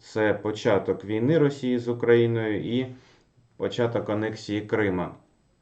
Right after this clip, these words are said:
Ну, ще в інші періоди, ну, це такі більш яскраві.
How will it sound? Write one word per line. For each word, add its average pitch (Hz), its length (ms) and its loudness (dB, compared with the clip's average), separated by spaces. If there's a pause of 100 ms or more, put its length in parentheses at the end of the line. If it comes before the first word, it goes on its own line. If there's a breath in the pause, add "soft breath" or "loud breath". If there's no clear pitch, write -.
(1000 loud breath)
Ну, 135 260 6
ще 151 220 4
в 175 160 4
інші 185 240 0
періоди, 110 520 2
ну, 117 140 2
це 123 180 0
такі 123 320 0
більш 120 360 -2
яскраві. 101 640 0